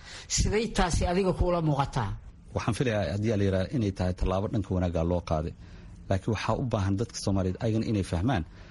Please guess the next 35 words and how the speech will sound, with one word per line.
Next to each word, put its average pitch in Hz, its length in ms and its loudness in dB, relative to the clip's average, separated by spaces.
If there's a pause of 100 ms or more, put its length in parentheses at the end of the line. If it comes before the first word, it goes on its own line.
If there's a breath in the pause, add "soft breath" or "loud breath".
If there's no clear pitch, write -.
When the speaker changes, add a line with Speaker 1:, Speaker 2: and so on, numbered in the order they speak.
(220 loud breath)
Speaker 2:
waddankan 104 480 2
dastuurka 98 400 -2
uu 98 80 4
leeyahay, 95 460 2
hay'adahooda 98 520 2
sharciga 95 420 -2
uu, 101 200 -2
oo 107 140 0
hay'adaha 110 340 2
wuu 104 140 2
kala 85 200 0
saaray, 92 340 0 (280 loud breath)
mid 123 160 0
fulin, 120 360 2
mid 117 200 -2
sharci 92 260 0
dejin 95 360 0
iyo 107 180 0
mid 117 180 0
macnaha, 92 480 0
eh, 87 200 0
xeer 90 220 0
beegtida 92 380 0
ah 85 180 0
oo, 98 160 -2
oo, 90 240 0
oo 90 160 0
judiciary-ga 90 640 0
ah. 78 60 -4 (460 loud breath)
So - 180 -2
marka 143 220 0
su-aasha 143 320 0
macnaha 113 220 2
waxay 120 180 0
tahay, 87 180 -2